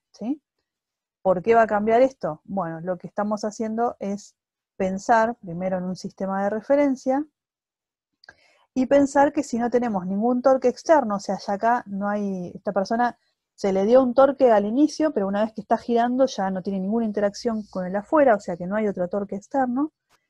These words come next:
el L que se provoca va a ser constante. Y por lo tanto, si la persona que está acá cambia su momento de inercia, en este caso lo que estaría haciendo sería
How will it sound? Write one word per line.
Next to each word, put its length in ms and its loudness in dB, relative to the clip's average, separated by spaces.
el 240 6
L 400 6
que 120 -10
se 180 -4
provoca 500 4
va 80 6
a 40 -2
ser 200 -4
constante. 720 -10
Y 100 -4
por 160 4
lo 140 6
tanto, 540 0
si 260 -4
la 140 4
persona 420 2
que 80 -4
está 140 -2
acá 220 0
cambia 300 4
su 140 -8
momento 360 -4
de 80 0
inercia, 440 -2
en 60 -6
este 180 -10
caso 240 -6
lo 120 -2
que 80 -12
estaría 320 -2
haciendo 340 -2
sería 440 -4